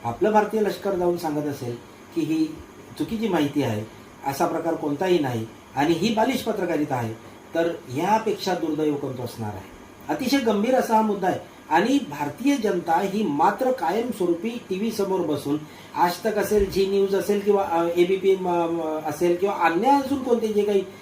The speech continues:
नॅशनल आणि, अ, म-, लोकल न्यूज चॅनल्स असतील ते पाहतात आणि ते बघून मतं बनवतात. हे बन-, मतं बनवणे किती दुर्दैवी आणि गंभीर आहे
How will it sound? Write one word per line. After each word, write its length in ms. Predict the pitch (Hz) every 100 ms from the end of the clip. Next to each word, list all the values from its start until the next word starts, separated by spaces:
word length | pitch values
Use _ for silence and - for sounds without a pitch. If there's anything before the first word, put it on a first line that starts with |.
| -
नॅशनल 380 | 175 175 208 196
आणि, 260 | 190 190 185
अ, 120 | 175
म-, 300 | 170 165 160
लोकल 320 | 160 165 175
न्यूज 360 | 170 156 160 -
चॅनल्स 320 | 156 143 -
असतील 420 | 135 - 147 190 - - - -
ते 140 | 240
पाहतात 540 | 233 190 165 - 143 - -
आणि 300 | 147 208 -
ते 500 | - - 196 269 285
बघून 300 | 196 156 185
मतं 440 | 208 165 175 294 269
बनवतात. 420 | 190 147 143 175 - - - - - -
हे 200 | 202 294
बन-, 280 | 254 233 196
मतं 300 | 190 - 165
बनवणे 260 | 156 143 190
किती 300 | - 175 190
दुर्दैवी 640 | 113 139 156 175 180 170
आणि 200 | 151 151
गंभीर 380 | 131 127 151 127
आहे 200 | 120